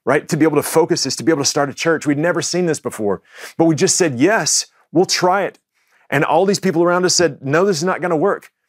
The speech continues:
What about money? What about leadership? What about wisdom?" We didn't have any of that. And yet ultimately God says, "I'm not gonna do the thirty thousand, I'm gonna do the three hundred way," and begin to open up doors that begin to surprise us and use people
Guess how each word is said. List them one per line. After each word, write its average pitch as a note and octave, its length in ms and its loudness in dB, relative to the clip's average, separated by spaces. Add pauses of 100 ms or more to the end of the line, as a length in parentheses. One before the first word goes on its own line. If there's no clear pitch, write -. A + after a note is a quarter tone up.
(140)
What D3 120 -4
about D#3+ 240 2
money? E3+ 240 2
What C#3 140 2
about E3 200 0
leadership? D#3 400 -2
What D#3+ 100 4
about D3 200 0
wisdom?" C#3+ 440 -2 (100)
We F3+ 80 -4
didn't F3+ 160 -2
have G3+ 160 0
any B3 160 0
of D3 100 0
that. G2 320 -6 (320)
And D3+ 160 -2
yet G3 220 2
ultimately F#3 480 0
God E3 260 0
says, D3+ 260 -2 (140)
"I'm F#3+ 140 0
not A3 140 0
gonna G#3+ 160 2
do G3 120 0
the D#3+ 120 -2
thirty E3+ 260 -2
thousand, E3+ 460 0
I'm E3 120 -4
gonna G3+ 160 0
do F3+ 160 0
the D#3 120 0
three E3+ 260 -2
hundred C3+ 420 -4 (300)
way," A#2+ 320 0
and D3 320 -4 (160)
begin D#3+ 220 0
to - 40 2
open F#3+ 220 0
up C#3 160 -4
doors D#3 520 -2 (360)
that D3+ 100 0
begin F3 340 0
to F3 140 -6
surprise E3+ 640 -2
us D#3+ 340 -2
and D3+ 220 -4
use F#3 220 -2
people E3+ 480 -2